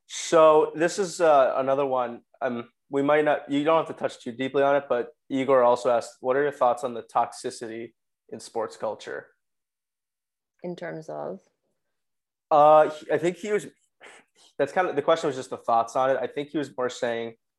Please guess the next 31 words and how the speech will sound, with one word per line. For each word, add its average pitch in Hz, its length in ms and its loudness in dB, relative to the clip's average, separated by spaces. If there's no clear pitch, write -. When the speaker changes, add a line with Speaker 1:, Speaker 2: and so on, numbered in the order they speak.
Speaker 1:
more 127 180 0
kind 127 180 0
of 123 60 0
about 117 380 2
that 123 280 -2
kind 127 160 -6
of 117 80 -4
toxic 117 420 -2
masculinity 113 880 -6
that 113 280 -4
kind 120 160 -4
of 110 100 -8
goes 117 240 -2
with 120 100 -6
it, 113 80 -2
or 117 80 -2
even, 127 180 -2
like, 117 240 -4
the 110 300 -2
kind 127 140 2
of 117 60 0
how 117 140 2
they, 113 180 -4
how 123 160 0
they 117 100 -2
talk 110 380 -6
or 110 80 -10
how 107 160 -4
they 107 160 -12
treat - 260 -12
people. - 460 -14